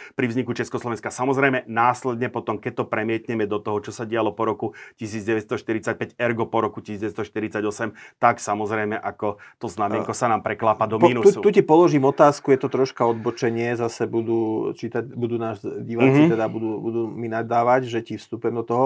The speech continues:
Speaker 2: ale, e, čo hovoríš na tézu českého publicistu a spisovateľa Pavla Kosatíka, ktorý hovoril, že vlastne keby Masaryk prikázal leni-, le-, legionárom tiahnuť, e, proste na Petrohrad, tak mohli ako keby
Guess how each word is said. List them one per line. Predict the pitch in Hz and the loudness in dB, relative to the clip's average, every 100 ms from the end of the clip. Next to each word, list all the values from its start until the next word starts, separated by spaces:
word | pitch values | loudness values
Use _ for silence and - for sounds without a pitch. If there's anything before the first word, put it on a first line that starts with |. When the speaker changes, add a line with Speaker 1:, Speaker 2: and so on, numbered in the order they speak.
| - | 2
Speaker 2:
ale, | 117 120 120 110 | 2 2 2 0
e, | 110 110 | -4 -4
čo | 160 | -4
hovoríš | 165 170 151 | 0 0 0
na | 147 | -2
tézu | - 123 120 120 123 | -2 0 0 0 -2
českého | 127 - 135 117 | -2 -2 0 0
publicistu | 120 117 120 117 113 127 | -2 -2 -4 -6 -6 -2
a | 117 | -2
spisovateľa | - 120 - 120 113 113 107 | -2 -8 -2 -2 0 -2 0
Pavla | 110 117 123 | 0 0 -2
Kosatíka, | 113 123 110 113 - | -6 -6 -6 -8 -4
ktorý | 113 - 110 110 | -6 -4 -4 -2
hovoril, | 113 117 117 110 | 0 2 2 0
že | 123 110 - _ _ _ | -2 -2 -4 _ _ _
vlastne | 110 110 113 120 113 | -2 -2 -2 -6 2
keby | 120 | 2
Masaryk | 117 120 - 123 117 | 2 0 2 2 0
prikázal | 117 113 120 117 113 | -4 -2 0 0 0
leni-, | 110 113 | -2 -4
le-, | - 110 113 110 | -4 -4 -2 0
legionárom | 113 117 120 117 117 117 117 113 113 | -2 0 0 2 2 2 0 -2 -6
tiahnuť, | - 113 117 117 113 113 - | 0 2 2 2 -4 -4 -2
e, | 113 110 107 | -2 -2 -4
proste | 104 113 113 | -6 -6 -4
na | 107 107 | -4 -4
Petrohrad, | 113 117 113 113 113 | -4 -2 -2 0 -2
tak | 117 107 | -4 -4
mohli | 117 120 117 | 0 2 2
ako | - 110 | 0 -2
keby | 110 110 | -2 -2